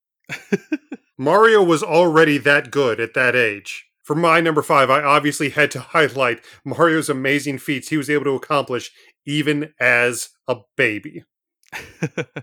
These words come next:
Speaker 2: Yeah, I mean, he had such a crazy career. I did hear at one point he ended up leaving and then, like,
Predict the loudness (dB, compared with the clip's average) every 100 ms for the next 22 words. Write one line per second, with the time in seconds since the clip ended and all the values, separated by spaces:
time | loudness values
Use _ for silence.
0 | _ _ -20 -8 2 2 4 0 -2 0
1 | 0 0 -4 -4 -8 -2 -2 -2 -4 -6
2 | -2 -2 -2 -8 -6 -2 0 0 2 0
3 | 2 -2 -4 -4 -4 -2 -4 -4 -2 -4
4 | -4 -8 -6 -2 -2 -2 -4 -6 -6 -4
5 | -4 -6 -8